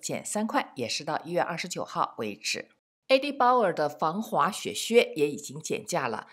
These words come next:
这个我上次给大家介绍过，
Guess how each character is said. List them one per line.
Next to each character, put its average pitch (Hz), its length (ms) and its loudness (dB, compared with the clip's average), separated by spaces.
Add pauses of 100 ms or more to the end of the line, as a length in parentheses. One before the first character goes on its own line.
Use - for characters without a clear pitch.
(220)
这 285 180 0
个 277 160 8
我 202 140 6
上 240 240 0
次 226 200 2
给 220 180 -2
大 180 100 -2
家 196 160 -2
介 196 280 0
绍 131 220 -2
过， - 380 0